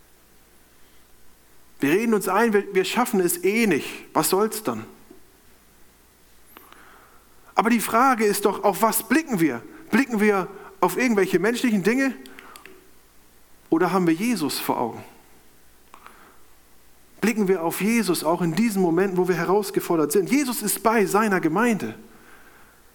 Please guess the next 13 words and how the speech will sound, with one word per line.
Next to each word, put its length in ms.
Er 120
lebt 280
in 240
uns. 560
Er 140
steht 320
für 180
uns 260
ein 360
zu 180
jeder 500
kritischen 640
Stunde. 540